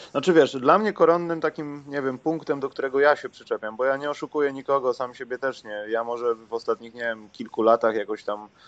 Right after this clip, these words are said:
bliżej przyglądam się kadrze Polski, zdarzy mi się tam coś tam po-, popomagać, popatrzeć w pierwszej lidze, e, ale jakoś nie jestem bardzo, bardzo blisko przy tym, ale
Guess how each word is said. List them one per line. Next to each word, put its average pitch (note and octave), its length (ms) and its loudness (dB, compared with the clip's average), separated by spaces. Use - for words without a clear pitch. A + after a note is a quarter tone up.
bliżej B2+ 320 2
przyglądam A#2 500 2
się G#2+ 120 -4
kadrze G2 320 -2
Polski, A2+ 680 0
zdarzy A2 360 4
mi G#2+ 120 -4
się G#2 140 2
tam G#2 320 -4
coś G#2+ 200 -4
tam G#2 200 0
po-, G#2+ 180 4
popomagać, G#2+ 680 4
popatrzeć G#2+ 600 2
w - 100 -20
pierwszej G2 360 -2
lidze, A2 460 4
e, A2 320 2
ale A#2 180 8
jakoś D3 320 4
nie F3+ 80 -8
jestem F#3+ 380 -6
bardzo, B2 320 4
bardzo A2 320 2
blisko F#2+ 360 -14
przy F#2+ 200 -12
tym, F2 240 -12
ale G#2+ 340 0